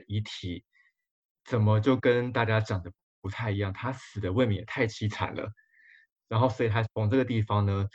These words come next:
就会，就开始觉得这个死因有点越想越不对劲，那就决定想要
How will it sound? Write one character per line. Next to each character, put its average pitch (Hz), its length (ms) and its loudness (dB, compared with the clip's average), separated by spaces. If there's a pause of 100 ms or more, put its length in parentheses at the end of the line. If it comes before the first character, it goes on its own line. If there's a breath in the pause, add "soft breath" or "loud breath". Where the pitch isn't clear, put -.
(180 loud breath)
就 120 160 0
会， 110 320 6 (400)
就 120 200 8
开 120 180 0
始 107 160 -4
觉 95 180 -2
得 98 120 2
这 101 120 -4
个 110 120 2
死 90 340 -10
因 104 260 0 (120)
有 104 160 2
点 90 280 0 (140)
越 117 140 2
想 98 160 -2
越 107 80 4
不 104 100 0
对 98 160 4
劲， 101 260 -2 (540)
那 110 180 0
就 110 140 0
决 104 160 0
定 110 180 2
想 92 200 -4
要 95 280 0